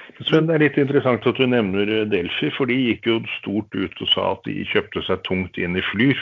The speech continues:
for de mente at, eh, Flyr, flyselskapet, for de mente at det var den beste investeringen, men de siste tre par ukene så har de solgt ganske heavy.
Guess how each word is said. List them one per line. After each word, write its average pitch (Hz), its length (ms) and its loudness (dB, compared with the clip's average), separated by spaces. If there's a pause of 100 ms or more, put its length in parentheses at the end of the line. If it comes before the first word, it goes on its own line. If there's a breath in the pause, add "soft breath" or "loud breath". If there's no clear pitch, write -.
for 107 100 -6
de 101 80 -4
mente 95 320 -4
at, - 180 -10
eh, 95 420 -2 (960 loud breath)
Flyr, 104 240 4 (240)
flyselskapet, 95 640 -4
for - 60 -14
de 117 80 0
mente 98 240 0
at 85 80 -2
det - 240 -2
var 87 160 2
den 87 180 -6
beste - 300 -2
investeringen, 87 580 -4
men 120 220 -2
de 107 80 2
siste - 480 -4
tre 82 500 2
par 85 140 -4
ukene - 400 -4
så - 160 -2
har 98 60 -2
de 92 120 -4
solgt - 380 -8
ganske 80 260 -2
heavy. 78 360 -2